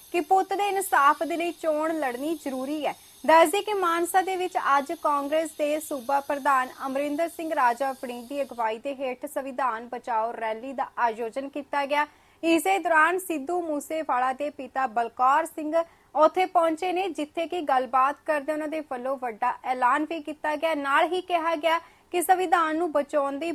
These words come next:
ਬਹੁਤ ਲੋੜ ਹੈ, ਕਿਉਂਕਿ ਪੰਜਾਬ ਤੇ ਦੇਸ਼ ਭਰ ਦੇ ਵਿੱਚ ਦਿਨ ਦਿਹਾੜੇ ਲੋਕਾਂ ਦਾ ਕਤਲ ਹੋ ਰਿਹਾ ਹੈ। ਉਹਨਾਂ ਦੇ ਪੁੱਤਰ ਸ਼ੁਭਦੀਪ ਦਾ ਵੀ ਮਾਨਸਾ ਦੇ ਵਿੱਚ ਦਿਨ ਦਿਹਾੜੇ ਕਤਲ ਕਰ ਦਿੱਤਾ ਗਿਆ ਸੀ,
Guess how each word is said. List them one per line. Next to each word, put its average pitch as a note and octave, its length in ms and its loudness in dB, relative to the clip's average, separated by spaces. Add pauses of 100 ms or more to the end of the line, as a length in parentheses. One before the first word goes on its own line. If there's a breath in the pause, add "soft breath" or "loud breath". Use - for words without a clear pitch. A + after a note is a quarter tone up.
ਬਹੁਤ C#4+ 360 -2
ਲੋੜ G#3 220 -6
ਹੈ, F#3+ 80 -6
ਕਿਉਂਕਿ C4 400 -8
ਪੰਜਾਬ D4 580 2
ਤੇ F#4 120 -2 (120)
ਦੇਸ਼ D#4 280 -4
ਭਰ C#4 200 0
ਦੇ C4 140 -8
ਵਿੱਚ C#4+ 220 -8
ਦਿਨ C4+ 320 -8
ਦਿਹਾੜੇ C4+ 480 -4
ਲੋਕਾਂ B3 440 -6
ਦਾ C4+ 240 2 (360 soft breath)
ਕਤਲ F4+ 320 8
ਹੋ C#4+ 260 0
ਰਿਹਾ G3+ 160 -2
ਹੈ। - 40 -8 (260 soft breath)
ਉਹਨਾਂ E4+ 280 10
ਦੇ G4+ 140 2
ਪੁੱਤਰ F4 440 0
ਸ਼ੁਭਦੀਪ D4+ 680 -4
ਦਾ D#4+ 140 2
ਵੀ E4+ 120 -2
ਮਾਨਸਾ C#4+ 520 -2
ਦੇ D#4 120 -6
ਵਿੱਚ C#4 260 -6
ਦਿਨ C#4 360 -6
ਦਿਹਾੜੇ C4+ 560 -2
ਕਤਲ B3 380 -6
ਕਰ A3+ 160 0
ਦਿੱਤਾ A#3 380 -6
ਗਿਆ C4+ 200 -4
ਸੀ, D4 240 -8